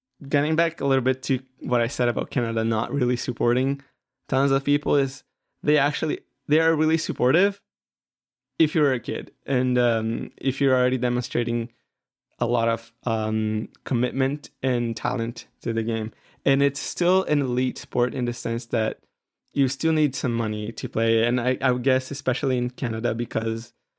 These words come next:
of winter and you have to find, um, covered course to play in, indoor course to play in, and, uh, it needs to be heated, needs, and those cost a lot of money. It's, it's easy to understand why it would be m-, more expensive to maintain courts here in Canada than you would be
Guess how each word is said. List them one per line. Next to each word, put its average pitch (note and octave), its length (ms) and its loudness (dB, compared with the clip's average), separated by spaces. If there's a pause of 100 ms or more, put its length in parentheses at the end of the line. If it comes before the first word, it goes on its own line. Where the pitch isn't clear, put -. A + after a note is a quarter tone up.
(200)
of A2+ 160 0
winter C3+ 460 2
and A#2+ 180 0
you A2+ 120 -2
have A2 220 -4
to - 80 -8
find, - 420 -4 (280)
um, A2 600 -4 (400)
covered B2 500 0
course A#2 300 0
to - 100 -8
play A2+ 240 -2
in, A#2+ 100 0
indoor D3 320 2
course B2+ 360 -4
to B2 100 -4
play A#2 320 -2
in, A#2 400 -2
and, A2 300 -2
uh, G#2+ 400 -2
it - 80 -6
needs B2+ 180 -4
to - 60 -12
be - 80 -6
heated, D3+ 520 2
needs, B2 280 -2 (260)
and B2+ 400 0
those D3 460 0
cost C3 360 0
a B2 60 -4
lot A#2 220 0
of A2 80 -4
money. A2 240 -4
It's, - 260 -8
it's C#3 320 -2
easy D#3 220 0
to D#3 120 -2
understand B2 440 -2
why A2 100 -2
it A2+ 140 2
would A2 100 0
be A#2 120 2
m-, A2 220 -2 (520)
more A#2 200 2
expensive A2+ 540 -4
to - 160 -4
maintain A2+ 480 -4
courts - 320 -6
here A2+ 180 -4
in A2+ 60 -6
Canada A#2 340 -6
than A#2 200 0
you A2+ 100 0
would A2 140 -4
be A2+ 260 -4